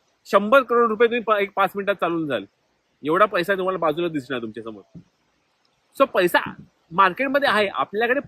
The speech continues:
कमवायची ती टेक्निक नाही, आपल्याकडे ते फावडं नाही पैसे खेचायचं, ते आपल्याला फावडं तयार करायचं. So ह्या दोन गोष्टींनी मी माझं डिसाईड केलं की सेव्हिंग्ज मी क-, क-, करायला सुरू करणार, माझे एक्सपेन्सेस कमी करणार आणि माझं इन्कम मी वाढवायला सुरू करणार.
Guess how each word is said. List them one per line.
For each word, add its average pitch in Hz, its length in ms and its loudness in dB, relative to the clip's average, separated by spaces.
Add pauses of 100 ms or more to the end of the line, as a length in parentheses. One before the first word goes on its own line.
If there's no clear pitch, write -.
(100)
कमवायची 220 460 2
ती 320 120 -2
टेक्निक 202 380 -4
नाही, 180 140 -2
आपल्याकडे 196 380 0
ते 220 200 -2
फावडं 170 300 0
नाही 220 120 -2
पैसे 190 220 -6
खेचायचं, 165 400 -4
ते 240 280 -8
आपल्याला 208 320 -2
फावडं 160 240 -2
तयार 147 140 -2
करायचं. 117 340 -8 (1400)
So 311 120 6 (1040)
ह्या 277 180 2
दोन 311 260 2
गोष्टींनी 165 360 0
मी 202 200 -2
माझं 233 220 0
डिसाईड 196 300 0
केलं 202 140 0
की 208 100 -8
सेव्हिंग्ज 233 440 0
मी 233 100 -4
क-, 190 80 -4
क-, 151 580 -2
करायला 160 300 0
सुरू 147 220 -4
करणार, 139 240 -2
माझे 143 120 0
एक्सपेन्सेस 165 320 -8
कमी 147 180 -2
करणार 135 260 -4
आणि 139 160 -6
माझं 147 200 -6
इन्कम 151 440 -2
मी 240 80 -2
वाढवायला 139 300 0
सुरू 113 200 -8
करणार. 98 240 -12